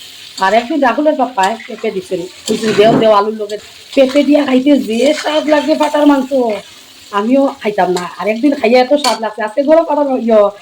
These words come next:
পাটার মাংস আনছেন তো। আর ফ্রিজের মধ্যে পেঁপে আসলো অর্ধেক।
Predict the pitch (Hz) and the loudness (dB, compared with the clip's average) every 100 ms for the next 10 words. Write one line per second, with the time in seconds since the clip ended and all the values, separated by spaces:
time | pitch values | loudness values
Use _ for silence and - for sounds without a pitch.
0 | _ 262 277 277 262 202 190 180 - - | _ -2 0 2 2 0 0 -4 -16 -12
1 | 170 170 214 220 254 220 226 254 - - | -12 -10 -4 0 0 0 -4 -4 -20 -6
2 | - 226 233 185 196 175 - | -2 0 0 0 -2 -4 -4